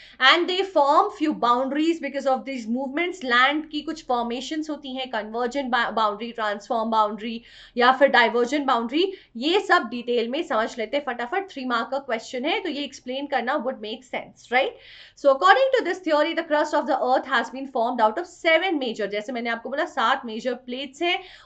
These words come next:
और कुछ माइनर प्लेट्स हैं उसका साथ निभाने के लिए। The movement of these plates leads, uh, led to folding, faulting and volcanic activity। These are classified in three categories। Convergent boundary, when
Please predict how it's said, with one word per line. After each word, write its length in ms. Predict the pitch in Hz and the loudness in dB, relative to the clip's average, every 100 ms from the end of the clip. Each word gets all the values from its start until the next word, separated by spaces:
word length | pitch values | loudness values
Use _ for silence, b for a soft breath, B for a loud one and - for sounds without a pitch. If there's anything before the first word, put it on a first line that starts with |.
| - | 2
और 160 | 359 | 4
कुछ 300 | 415 427 - | 4 0 -4
माइनर 420 | 262 247 254 262 302 | -2 0 0 0 -4
प्लेट्स 400 | 277 262 277 254 | -4 -8 -8 -4
हैं 140 | 311 | -2
उसका 320 | 370 - 339 | -4 -4 -4
साथ 380 | 330 254 254 254 | 0 2 2 2
निभाने 360 | 208 240 202 202 | -6 -2 -2 -4
के 160 | 240 | -8
लिए। 220 | 196 - _ B B - | -10 -12 _ B B -4
The 100 | 247 | 2
movement 400 | 415 466 508 427 | 2 4 4 6
of 140 | - 311 | 4 2
these 240 | 320 320 294 | -2 -4 -6
plates 300 | 294 294 254 | -6 -6 -4
leads, 440 | 254 294 262 - 240 | -2 -2 -4 -6 0
uh, 180 | 226 233 | 2 4
led 200 | 262 262 | 4 2
to 120 | 262 240 | -4 -4
folding, 420 | 349 370 392 381 - | -2 0 2 0 2
faulting 380 | 285 247 277 277 240 | 4 4 2 -2 2
and 220 | 277 269 | 4 4
volcanic 520 | 233 233 226 208 202 - - | 0 0 -2 -2 -4 -6 0
activity। 500 | 294 - 339 339 359 381 370 B B 233 | 0 0 -4 -2 -2 -4 -6 B B 0
These 320 | 339 381 349 | 4 6 6
are 180 | 269 285 | 6 4
classified 580 | 294 240 254 254 233 214 | 6 2 2 0 0 0
in 140 | 233 | -6
three 220 | - 285 254 | -6 -8 0
categories। 600 | 208 196 196 190 196 - | 0 0 -6 -6 -8 0
Convergent 540 | 269 269 359 381 427 330 | 0 2 0 0 2 4
boundary, 380 | 302 311 370 359 | 4 2 -2 0
when 180 | 269 | 0